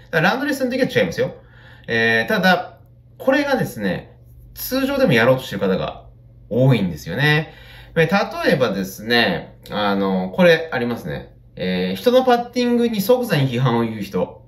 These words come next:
うん、批判なのか、批判ではないんだけれども。例えば、「もったいない」とかね。えー、「強い」とか、「打ってない」とかね。うん、打った後にすぐ言う人ね。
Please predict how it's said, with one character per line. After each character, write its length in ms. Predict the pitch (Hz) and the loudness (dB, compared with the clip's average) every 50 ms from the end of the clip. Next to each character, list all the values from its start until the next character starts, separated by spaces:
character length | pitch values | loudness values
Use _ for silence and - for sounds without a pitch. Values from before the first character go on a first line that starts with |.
| _ - | _ -12
う 60 | - 185 | -12 -10
ん、 20 | |
批 200 | - - 185 202 | -2 2 2 2
判 260 | 208 254 294 285 285 | 4 2 0 2 2
な 100 | 262 247 | 2 2
の 280 | 208 160 113 98 - - | 2 2 0 -2 -4 -4
か、 380 | - 135 110 95 - - - - - | -2 0 0 0 -2 -4 -10 -18 -20
批 140 | - - 190 | -8 -2 0
判 160 | 196 240 262 | 2 2 4
で 60 | 233 - | 2 2
は 80 | - | 0
な 200 | 92 98 110 127 | 0 0 0 0
い 60 | - | 0
ん 100 | 190 180 | -2 -4
だ 60 | - - | -6 -10
け 100 | - - | -12 -14
れ 40 | - | -14
ど 80 | - | -14
も。 120 | - - - - - - - - - - - - - - - | -14 -16 -18 -20 -20 -20 -20 -20 -20 -20 -20 -20 -18 -4 -2
例 140 | 185 170 165 | 2 2 2
え 20 | |
ば、 160 | 104 95 - 117 | 2 0 0 0
「も 120 | 123 135 | 0 0
っ 20 | |
た 120 | 131 127 98 | 2 0 -4
い 40 | - | -6
な 60 | - | -10
い」 140 | - - - - - - - - | -14 -18 -20 -20 -20 -20 -20 -10
と 60 | - | -6
か 80 | - 107 | -4 -2
ね。 120 | 156 - - - - - - - - - - | -2 -4 -6 -12 -20 -20 -20 -20 -20 -16 -10
え 280 | 170 170 180 180 170 - | -8 -4 -4 -4 -4 -4
ー、 40 | - | -2
「強 180 | - - - 170 | -2 0 0 0
い」 280 | 147 - - - - - | -2 -4 -8 -14 -20 -20
と 80 | - | -18
か、 220 | - - - - - - | -18 -18 -20 -20 -2 0
「打 100 | 240 240 | 0 2
っ 20 | |
て 100 | - 240 | 4 4
な 140 | 151 113 101 | 2 2 0
い」 140 | - - - - | -4 -8 -14 -10
と 80 | - | -8
か 80 | - 104 | -6 -4
ね。 280 | 131 135 - - - - | -4 -4 -6 -6 -12 -12
う 60 | - | -8
ん、 180 | 98 95 87 - - | -6 -6 -6 -6 -4
打 100 | 147 147 | -4 -4
っ 40 | - | -2
た 200 | - - 151 165 | 0 0 0 0
後 120 | 156 - | 0 -4
に 100 | 110 110 | -6 -8
す 160 | - - 214 | -8 -6 -4
ぐ 100 | 175 131 | -4 -2
言 120 | 101 92 92 | -2 -2 -4
う 20 | |
人 180 | - - - 82 | -4 -6 -8 -8
ね。 220 | 90 131 135 | -8 -8 -10